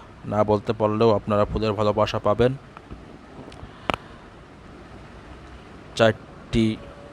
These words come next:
তাহলে আর দেরি না করে শুরু করা যাক ধাঁধার পর্ব। ধাঁধা শোনার জন্য আপনারা রেডি থাকুন।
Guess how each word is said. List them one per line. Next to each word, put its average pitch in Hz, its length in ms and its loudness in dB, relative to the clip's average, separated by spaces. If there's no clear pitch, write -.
তাহলে 107 300 6
আর 101 120 6
দেরি 104 260 4
না 104 200 4
করে 113 340 6
শুরু 110 340 0
করা 107 260 2
যাক 101 300 -2
ধাঁধার 104 280 2
পর্ব। 107 480 6
ধাঁধা 107 280 6
শোনার 107 320 4
জন্য 101 220 0
আপনারা 98 600 0
রেডি 104 260 2
থাকুন। 123 380 2